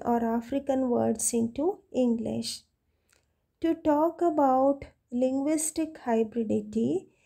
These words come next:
we may have to use terms from linguistics such as slang, patois, pidgin, and dialect. Over the course of the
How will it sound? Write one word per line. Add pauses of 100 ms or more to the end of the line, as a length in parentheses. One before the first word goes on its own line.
(200)
we
may
have
to
use
terms (180)
from
linguistics (120)
such
as (260)
slang, (200)
patois, (420)
pidgin, (100)
and (200)
dialect. (1500)
Over (100)
the
course
of (600)
the